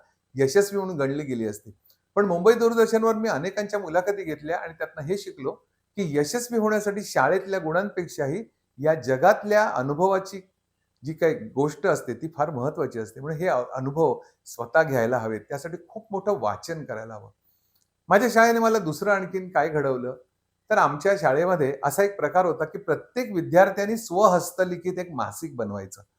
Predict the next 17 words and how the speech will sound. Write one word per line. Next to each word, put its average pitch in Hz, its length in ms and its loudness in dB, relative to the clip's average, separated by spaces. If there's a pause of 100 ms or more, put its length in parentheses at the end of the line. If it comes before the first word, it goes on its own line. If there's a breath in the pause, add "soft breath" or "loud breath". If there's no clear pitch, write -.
(220)
म्हणजे 202 160 0
माझ्या 185 260 4
वर्गात 208 240 4
ऐंशी 160 300 0
विद्यार्थी 180 420 -2
होते 165 200 -6
ना, 160 100 -8
तर 165 120 -6 (100)
ऐंशी 139 260 -8
विद्यार्थ्यांची 165 560 -8
ऐंशी 131 400 -10
मासिकं 165 540 -4
हस्तलिखित 147 580 -4
तयार 123 180 0
व्हायची 110 400 -6 (520)
आणि 185 300 2
मग 233 400 2